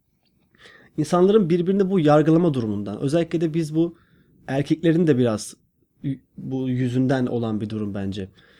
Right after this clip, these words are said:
Çünkü özellikle Türk erkek-, erkeklerinde şöyle bir şey olduğunu ben keşfettim.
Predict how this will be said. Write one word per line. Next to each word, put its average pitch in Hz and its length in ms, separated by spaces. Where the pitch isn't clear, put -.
Çünkü 170 460
özellikle 170 360
Türk - 240
erkek-, 160 260
erkeklerinde 151 580
şöyle 170 300
bir - 40
şey 175 140
olduğunu 131 340
ben 113 120
keşfettim. 120 580